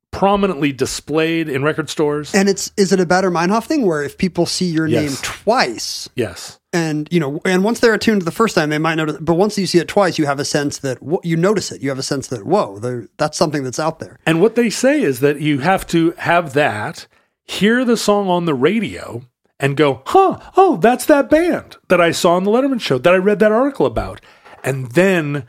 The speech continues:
Speaker 1: when you go to the record store or are walking past the s-, the supermarket or whatever, you see the record. And that's what, that's the fourth or fifth step.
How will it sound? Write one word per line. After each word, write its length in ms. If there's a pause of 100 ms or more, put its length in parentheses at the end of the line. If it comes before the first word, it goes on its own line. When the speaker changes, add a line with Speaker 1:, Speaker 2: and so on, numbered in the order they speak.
(520)
Speaker 1:
when 160
you 100
go 300
to 80
the 100
record 320
store 320
or 200
are 60
walking 520
past 500
the 60
s-, 320
the 120
supermarket 720
or 60
whatever, 420 (180)
you 200
see 540
the 140
record. 460 (460)
And 180
that's 460
what, 320 (160)
that's 320
the 100
fourth 720
or 100
fifth 400
step. 480